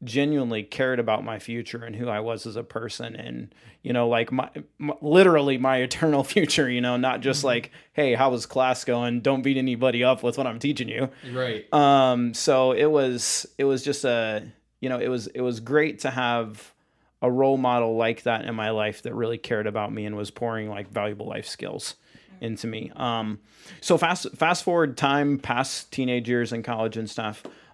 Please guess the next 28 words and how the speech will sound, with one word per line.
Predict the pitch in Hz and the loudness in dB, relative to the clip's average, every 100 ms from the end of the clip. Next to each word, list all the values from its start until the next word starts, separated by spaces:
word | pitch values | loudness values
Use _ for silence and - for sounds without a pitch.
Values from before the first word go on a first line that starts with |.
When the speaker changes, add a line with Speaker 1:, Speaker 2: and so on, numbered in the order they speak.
| _ | _
Speaker 1:
Um, | 123 123 113 110 104 117 _ _ _ _ - - _ _ _ _ _ _ _ | 0 2 0 -2 -6 -12 _ _ _ _ -20 -20 _ _ _ _ _ _ _
and, | 135 127 123 120 117 | -2 0 0 0 0
uh, | 113 117 113 110 | 2 2 2 0
back | 107 127 - | 0 0 0
to, | 131 120 | -2 0
like, | 120 113 | 0 -2
your | 113 | -4
question | - 117 - | 0 0 -2
about | 113 110 107 - _ _ _ | -4 -2 -2 -4 _ _ _
how | - 120 | -6 -4
did | 120 117 | -2 -2
we | 120 113 | -2 -2
get | 113 | -4
to | - | -4
do | 113 | -6
martial | 113 110 104 110 | -4 -4 -6 -6
arts | 110 104 | -6 -8
and | 113 107 104 104 107 _ | -8 -8 -10 -14 -20 _
here | - 131 | -4 -2
at | 107 | -2
the | 104 | -4
church. | 120 107 - - | -6 -6 -8 -12
And | - 123 | -8 -4
so | 127 135 | 0 0
that | 151 151 | 0 -2
started | - 202 185 | -2 2 4
as | 135 131 131 | 4 2 2
a, | 131 123 117 113 | 2 2 0 -4